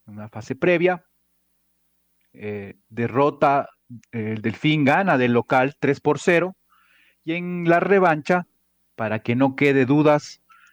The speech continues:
también gana el Delfín en, en, en Paraguay dos por uno y clasifica a la siguiente, eh, fase previa, que le tocó enfrentarse en este caso al Caracas. Estamos hablando del Delfín dos mil diecinueve.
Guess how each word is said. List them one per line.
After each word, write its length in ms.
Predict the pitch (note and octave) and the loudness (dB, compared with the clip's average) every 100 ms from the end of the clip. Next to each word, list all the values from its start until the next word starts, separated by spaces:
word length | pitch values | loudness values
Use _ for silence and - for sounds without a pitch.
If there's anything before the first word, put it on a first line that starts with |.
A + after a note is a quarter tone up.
| _ - | _ -6
también 480 | A#2+ C3 F3 F#3 | -6 -2 0 0
gana 340 | D3 C#3+ C#3 C3 | 2 0 2 0
el 80 | B2 | 0
Delfín 640 | A#2 G#2 C3+ C3 C3+ C3 _ _ _ _ _ | -2 -4 0 0 0 -6 _ _ _ _ _
en, 440 | A2+ A2 G#2+ G#2+ - | -14 -14 -14 -16 -12
en, 720 | G#2+ G#2 G#2+ G#2 G2+ G#2 G#2+ | -12 -10 -12 -14 -16 -18 -16
en 120 | A2+ G#2+ | -16 -4
Paraguay 600 | B2+ C#3+ C3+ B2+ C3 B2+ _ | -2 2 2 2 0 -6 _
dos 340 | G#2+ G#2 - - | -8 -8 -8 -10
por 240 | G2+ G2+ | -6 -4
uno 380 | G2 F2 F2+ _ _ _ - | -4 -6 -12 _ _ _ -20
y 140 | B2 _ | -20 _
clasifica 800 | A#2 G#2+ - - F#2+ - G2 - - - - _ | -8 -8 -12 -14 -14 -12 -12 -14 -20 -20 -20 _
a 120 | G2 | -10
la 100 | F#2+ | -10
siguiente, 840 | - G2+ F#2+ G2+ G2+ G2 A2 G#2+ _ _ _ - | -10 -14 -6 -6 -6 -4 -6 -6 _ _ _ -16
eh, 160 | A2 | -16
fase 380 | - A#2+ - A#2+ | -8 -8 -6 -8
previa, 640 | - C3+ C3 G#2 G2 - _ _ | -2 0 0 0 -4 -6 _ _
que 120 | G2 | -18
le 80 | F#2+ | -18
tocó 260 | - G2+ A#2+ | -18 -8 -8
enfrentarse 640 | A2+ A2+ G#2+ A2+ A2 B2 | -4 -6 -2 -4 -2 -4
en 80 | G#2+ | -4
este 220 | G2+ A2+ | -4 -4
caso 260 | A2+ - A#2 | -4 0 0
al 100 | A2 | 0
Caracas. 640 | A2+ A#2+ B2+ - - - _ _ _ | 0 -2 -2 -8 -14 -20 _ _ _
Estamos 240 | _ G2+ | _ -20
hablando 340 | G2 G2+ G2 G2 | -18 -16 -14 -14
del 140 | F#2+ | -12
Delfín 380 | F#2 F2+ A2+ A2+ | -12 -14 -10 -8
dos 180 | G2+ F#2 | -8 -10
mil 140 | G2+ | -10
diecinueve. 600 | G#2 G2+ A#2 A2+ G2+ A2 | -8 -6 -4 -4 -4 -8